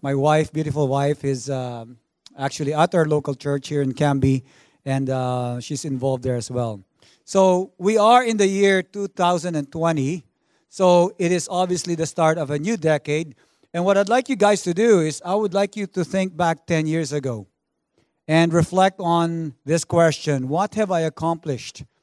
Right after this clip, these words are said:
for God in the last ten years?" And in two thousand thirty, how many of you would like to be able to say that the last ten years has been the greatest decade in my life? Raise your hands.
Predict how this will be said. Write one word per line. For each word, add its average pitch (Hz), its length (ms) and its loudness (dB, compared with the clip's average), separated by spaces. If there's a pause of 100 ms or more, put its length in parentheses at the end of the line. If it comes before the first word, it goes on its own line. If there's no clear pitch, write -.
(160)
for 180 200 -2
God 151 360 -2
in 160 100 -12
the 160 100 -2
last 139 380 -6
ten 139 220 -6
years?" 131 500 -10 (1300)
And 160 200 0
in 175 120 -6
two 202 200 -2
thousand 190 380 2
thirty, 202 360 2
how 180 240 -4
many 202 160 0
of 180 80 0
you 196 140 2
would 180 100 0
like 175 220 0
to 175 100 -6
be 165 120 0
able 175 160 2
to 170 100 -6
say 160 420 -2 (360)
that 156 120 -4
the 165 80 -4
last 175 320 0
ten 165 180 -2
years 143 400 -6 (300)
has 147 220 -6
been 160 180 0
the 151 120 -4
greatest 143 440 -2
decade 135 400 -2
in 135 100 -4
my 131 140 -4
life? 131 320 -6
Raise 143 180 0
your 147 120 0
hands. 143 420 -2